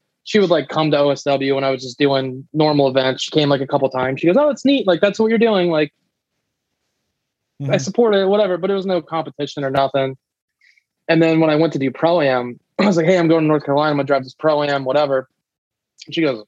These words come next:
Speaker 1: "Oh, okay, that's a really long trip. You sure you wanna, you know, whatever?" I go, "Yeah, yeah, yeah, I got it." And I went and I won the first round.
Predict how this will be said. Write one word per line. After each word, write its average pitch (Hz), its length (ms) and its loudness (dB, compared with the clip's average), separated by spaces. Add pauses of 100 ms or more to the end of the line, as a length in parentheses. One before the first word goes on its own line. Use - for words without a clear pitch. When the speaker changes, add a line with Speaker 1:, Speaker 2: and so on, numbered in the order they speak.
Speaker 1:
"Oh, 127 560 -2 (160)
okay, 147 260 2
that's 156 200 0
a 147 60 0
really 170 240 2
long 170 240 0
trip. 202 300 -2
You - 60 -14
sure 170 200 0
you 170 140 2
wanna, 165 380 -2 (600)
you 156 80 -6
know, 151 100 0
whatever?" 170 260 2
I 139 80 2
go, 117 220 -4
"Yeah, 214 160 2
yeah, 190 240 2
yeah, 170 60 -2
I 175 80 -6
got 147 260 -12
it." 147 60 -20 (460)
And 143 100 2
I 139 40 4
went 143 220 2
and 135 100 -4
I 131 40 2
won 135 300 0
the 120 60 -8
first 127 280 -4
round. 127 340 -2